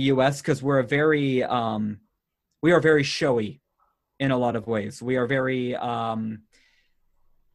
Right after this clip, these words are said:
y-, you know, we have to see the big, gaudy, bright, loud, um, bigger is better sometimes, those, those themes. Um, and sometimes I,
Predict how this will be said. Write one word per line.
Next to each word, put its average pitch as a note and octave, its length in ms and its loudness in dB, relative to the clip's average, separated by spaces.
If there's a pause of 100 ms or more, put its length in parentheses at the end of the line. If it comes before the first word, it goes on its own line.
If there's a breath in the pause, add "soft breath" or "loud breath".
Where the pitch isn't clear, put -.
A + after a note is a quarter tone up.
(300)
y-, A#2+ 120 -4
you D3+ 140 -4
know, D3 120 -2
we C#3 120 0
have D3 200 0
to C#3 80 -8
see C#3+ 260 -2
the B2 200 -6 (100)
big, D#3 440 0
gaudy, C3 380 0
bright, B2 840 -4 (300)
loud, A#2+ 840 0 (440)
um, A2+ 400 -4 (640)
bigger C#3+ 260 0
is B2 140 -2
better C3 280 0
sometimes, D3 840 -6 (280)
those, C#3 520 0
those C3+ 280 0
themes. D3 680 -2 (640 soft breath)
Um, B2+ 460 0 (560)
and E3 500 0 (880)
sometimes E3+ 600 0
I, C#3 180 4